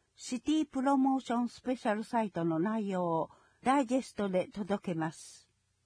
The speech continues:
プロフィール。小山文彦さん。須磨出身。高校卒業まで周南市で過ごす。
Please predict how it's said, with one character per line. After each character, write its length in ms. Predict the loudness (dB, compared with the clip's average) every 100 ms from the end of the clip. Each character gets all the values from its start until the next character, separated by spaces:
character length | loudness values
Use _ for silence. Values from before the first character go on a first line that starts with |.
| _
プ 80 | -4
ロ 120 | 0 0
フ 140 | 0
ィ 160 | 0 0
ー 20 |
ル。 160 | -4 -8 _ _ _ _ _ _
小 80 | 0
山 300 | 4 2 2
文 260 | 0 0
彦 320 | 0 -2 -6
さ 180 | -4 -2
ん。 100 | -2 -6 _ _ _ _ _ _
須 280 | -6 -4 -2
磨 160 | -2 -2
出 180 | -4 -8
身。 440 | -8 -4 -4 -4 -10 _ _ _ _ -2
高 240 | 0 2
校 220 | 2 0
卒 320 | 2 -2 -2
業 200 | 0 2
ま 180 | 2 0
で 200 | 0 -4
周 240 | -4 0 2
南 280 | 4 2
市 160 | -2 -2
で 120 | -4
過 160 | -2 -2
ご 160 | -2
す。 240 | -2 -6